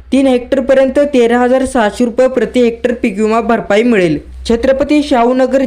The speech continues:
जालना, परभणी, हिंगोली, नांदेड, बीड, लातूर, पुणे, धुळे आणि सोलापूर हे प्रभावित जिल्हे आहेत. या जिल्ह्यातील शेतकऱ्यांना नुकसान भरपाई देण्यासाठी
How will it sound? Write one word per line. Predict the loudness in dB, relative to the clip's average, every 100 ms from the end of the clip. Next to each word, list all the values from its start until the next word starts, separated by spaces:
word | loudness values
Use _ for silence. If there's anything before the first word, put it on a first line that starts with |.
| -2
जालना, | 0 0 0 -2
परभणी, | -2 -2 0 0 0 -2 -2 0
हिंगोली, | 2 2 2 0
नांदेड, | -2 -2 0 2 2 0 0
बीड, | 0 0 -4 -6
लातूर, | -2 -2 0 -2 -2
पुणे, | -2 0 2 0
धुळे | 0 2 2
आणि | 0 0 -2
सोलापूर | 0 -2 0 -2 -4 -10 -2
हे | 0
प्रभावित | 2 0 2 0 2
जिल्हे | 0 2 0
आहेत. | 0 -2 -6 -20 _
या | 0 2
जिल्ह्यातील | 0 0 0 0 -2
शेतकऱ्यांना | -4 -2 -2 0 0
नुकसान | 0 -2 -4 -2
भरपाई | -2 -2 0 0
देण्यासाठी | 0 -2 -2 -2 -2